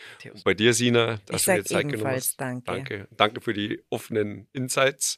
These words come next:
Speaker 1: Ja.
Speaker 2: Ich hoffe, Sie bleiben uns gewogen beim Podcast Hose Spörle, Mensch, Maschine, Morgen. Heute mit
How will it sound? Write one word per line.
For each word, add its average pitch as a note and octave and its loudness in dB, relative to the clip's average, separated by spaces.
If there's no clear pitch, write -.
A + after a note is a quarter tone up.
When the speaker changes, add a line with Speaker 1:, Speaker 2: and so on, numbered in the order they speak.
Speaker 1:
Ja. - 2
Speaker 2:
Ich - -20
hoffe, B2+ 2
Sie A#2+ 0
bleiben A#2+ 6
uns B2+ -2
gewogen C#3 2
beim A#2 2
Podcast - 0
Hose A2+ -2
Spörle, A#2 4
Mensch, G#2+ 2
Maschine, G#2 -2
Morgen. A#2 2
Heute A2+ 2
mit G#2 -6